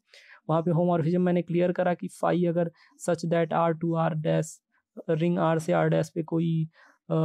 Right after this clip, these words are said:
आपका मैप है, होमोमॉर्फिज्म हो जाएगा और रिंग होमोमॉर्फिज्म हो जाएगा। If for every A B belongs to the domain ring R, दो चीज़ें हो जाए, एक चीज़ क्या हो जाए, phi आपका A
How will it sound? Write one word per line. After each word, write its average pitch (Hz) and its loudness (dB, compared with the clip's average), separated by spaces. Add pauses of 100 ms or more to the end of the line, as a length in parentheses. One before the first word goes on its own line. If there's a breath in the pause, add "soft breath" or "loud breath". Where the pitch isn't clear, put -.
(240)
आपका 160 0
मैप 170 2
है, 190 0
होमोमॉर्फिज्म 160 0
हो 165 0
जाएगा 160 2
और 160 0
रिंग 170 0
होमोमॉर्फिज्म 156 -4
हो 151 -6
जाएगा। 156 0
If 196 -2
for 175 0
every 175 -2
A 175 2
B 175 0
belongs 165 0
to 175 -6
the 170 -2 (640 loud breath)
domain 175 2
ring 185 2 (180)
R, 170 2 (400 soft breath)
दो 180 2
चीज़ें 160 0
हो 147 0
जाए, 156 -2
एक 170 -2
चीज़ 185 -8
क्या 214 0
हो 214 2
जाए, 160 0
phi 175 0
आपका 175 -2 (500)
A 190 0